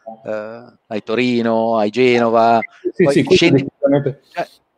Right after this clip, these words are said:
Speaker 1: ogni paesino è una comunità che se fosse completamente connessa e capace di interagire, cioè, uno non avrebbe la necessità, cioè, sono nato a Pisa, rimango a Pisa molto volentieri, ma perché devo andare a Milano a lavorare?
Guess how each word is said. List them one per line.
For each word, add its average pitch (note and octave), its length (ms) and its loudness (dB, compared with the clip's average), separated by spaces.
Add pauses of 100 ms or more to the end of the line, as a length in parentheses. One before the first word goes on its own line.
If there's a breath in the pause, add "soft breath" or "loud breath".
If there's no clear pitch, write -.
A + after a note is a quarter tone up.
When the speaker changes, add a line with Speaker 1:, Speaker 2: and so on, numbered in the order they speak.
(240)
Speaker 1:
ogni A#3 320 2
paesino G#3+ 580 2
è D3+ 120 4
una E3 180 4
comunità F#3 600 -2
che D3+ 100 -14
se F3+ 180 -8
fosse A3+ 260 -8
completamente F3 720 -4
connessa G3+ 520 -4
e - 20 -10
capace E3 420 -4
di E3 80 -10
interagire, F3 840 -2 (220)
cioè, C#3+ 220 -8
uno G#3+ 180 -4
non B2 180 -2
avrebbe C#3+ 320 0
la A2 120 -4
necessità, G#2 580 -8
cioè, G2 140 -20
sono B2 180 -14
nato D3 220 -2
a D3+ 40 -6
Pisa, G#2 360 -10
rimango A#2 340 -8
a - 40 -4
Pisa E3 300 -2
molto A2+ 240 -8
volentieri, G#2+ 640 -4
ma G2+ 160 -14
perché C3+ 260 -4
devo D3+ 140 0
andare C#3 220 0
a - 20 -4
Milano C#3+ 280 0
a C#3 40 2
lavorare? C3+ 540 2